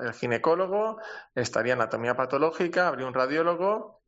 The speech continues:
y cuando hay oncólogo radioterapeuta también está el oncólogo radioterapeuta. En pacientes mayores, pues muchas veces se solicita la colaboración del geriatra también para que valore si un paciente anciano, pues tiene, bueno,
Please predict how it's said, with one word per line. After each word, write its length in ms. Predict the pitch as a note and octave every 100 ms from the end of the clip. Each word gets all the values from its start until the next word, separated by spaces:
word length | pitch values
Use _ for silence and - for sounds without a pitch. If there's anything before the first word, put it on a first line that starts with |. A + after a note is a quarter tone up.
| -
y 100 | B2+
cuando 280 | B2 A#2+ B2
hay 100 | C#3
oncólogo 440 | C#3 C#3 C3+ C3+
radioterapeuta 880 | C#3 C3+ C3+ C#3 C#3 D3+ - - F3
también 420 | E3+ G#2+ A2 B2
está 220 | A#2 -
el 60 | A#2
oncólogo 360 | A#2 A#2+ A#2+ A#2+
radioterapeuta. 800 | A#2 A2+ A2 A2 G#2+ - G#2 - - - - -
En 220 | - B2+ A#2
pacientes 580 | A#2+ C3 C#3 C#3 D3+
mayores, 600 | C#3+ C#3+ C#3+ D#3+ E3 F3
pues 120 | E3+ B2+
muchas 240 | B2+ C3
veces 300 | C3+ C3+ D3
se 80 | C#3
solicita 500 | C3+ A#2+ A2 B2 C3+
la 140 | C#3
colaboración 720 | C3+ B2+ B2+ B2+ B2 - C#3+ D#3+
del 140 | B2+
geriatra 560 | A2+ A2+ A#2 B2 B2 G#2+
también 400 | G#2+ A2+ A#2+ A#2
para 240 | A2 G#2+
que 180 | A2 A2
valore 460 | G#2+ G#2+ A2+ B2+
si 140 | C3+ C3
un 80 | B2
paciente 1120 | B2 - C3 C3 C3 B2+ B2+ B2+ C3 - -
anciano, 680 | A#2+ B2 B2 C#3 D3 D#3 F#3 - - - -
pues 240 | - A2+ -
tiene, 480 | A#2 A#2+ B2 B2
bueno, 460 | A#2+ G#2 G2+ - -